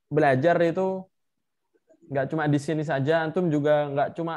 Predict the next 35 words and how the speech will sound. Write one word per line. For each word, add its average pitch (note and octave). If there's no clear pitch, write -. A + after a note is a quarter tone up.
menemukan D#3+
ana D#3
di D3
sini D3
saja. D3
Antum E3+
bisa, C#3+
eh, B2+
menemukan E3
ana E3
di C#3+
W F3
A, G3+
bisa D#3+
menemukan D#3
ana D#3
di C#3
Instagram, E3+
atau D3+
menemukan D3+
ana D3+
di C#3
medsos-medsos C#3
yang D3
lain D#3+
ya. C#3
Ya, D#3
mungkin D#3+
antum G3
nggak D#3+
bisa D#3+
menemukan E3+
ana E3
secara D#3
offline D#3